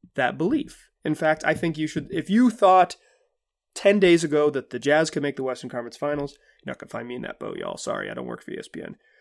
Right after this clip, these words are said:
But if you were one of those people, sorry to hate E S P N, the, the Jazz are just the darling. I'm making fun of them. I think they're gonna be really good. But to my larger point, if you thought the Jazz were going to be really good ten days ago,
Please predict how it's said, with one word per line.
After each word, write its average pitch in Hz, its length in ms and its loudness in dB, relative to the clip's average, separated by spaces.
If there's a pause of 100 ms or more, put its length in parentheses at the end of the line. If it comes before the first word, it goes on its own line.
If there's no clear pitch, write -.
(120)
But 175 280 4 (2500)
if 165 160 -2
you 247 100 8
were 233 140 6
one 180 120 6
of 143 60 2
those 123 160 -2
people, - 360 -18 (960)
sorry 147 220 6
to 123 60 0
hate 123 140 -4
E 120 140 -6
S 120 100 -10
P 131 140 -8
N, 131 100 -6
the, 190 100 0
the 180 140 -8
Jazz 180 280 4
are 147 60 -2
just 127 180 -4
the 123 80 -6
darling. 113 400 -4
I'm 127 140 -4
making 113 220 -10
fun 117 140 -14
of 120 60 -12
them. 120 100 -12
I 117 60 -12
think 123 160 -10
they're 120 100 -10
gonna 120 120 -10
be 123 80 -10
really - 220 -10
good. - 180 -16 (2250)
But 160 120 2
to 160 60 -4
my 156 120 4
larger 147 340 4
point, - 280 -14 (140)
if 147 140 -6
you 220 160 4
thought 214 240 2
the 175 60 -4
Jazz 160 240 4
were 147 100 2
going 147 300 2
to 170 120 -6
be 156 100 -6
really 139 300 0
good 123 320 -8
ten 127 220 -8
days 117 220 -8
ago, - 340 -12